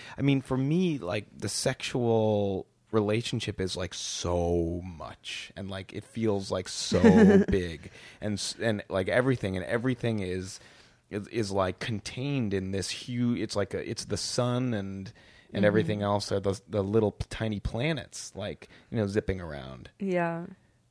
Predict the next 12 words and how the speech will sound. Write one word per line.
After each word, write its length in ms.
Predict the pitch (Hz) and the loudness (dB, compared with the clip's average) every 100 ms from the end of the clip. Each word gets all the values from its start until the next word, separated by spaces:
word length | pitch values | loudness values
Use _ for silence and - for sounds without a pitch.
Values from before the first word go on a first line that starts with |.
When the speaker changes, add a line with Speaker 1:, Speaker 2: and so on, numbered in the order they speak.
| - | -4
Speaker 1:
But, 140 | 123 117 | 0 2
like, 240 | 117 110 - | 2 0 0
I 100 | 127 | 2
don't 140 | 156 143 | 2 2
know 180 | 123 113 | 2 2
if 140 | - | 0
that's, 540 | 113 110 - - - - | 0 0 -2 -8 -10 0
that 220 | 131 - | 2 2
doesn't 320 | 147 123 131 | 2 0 -2
seem 800 | - - - 127 117 113 113 113 92 | -6 -6 -2 0 2 0 0 -4 -4
like 280 | 92 98 | -4 -4
a, 180 | - 104 | -6 -8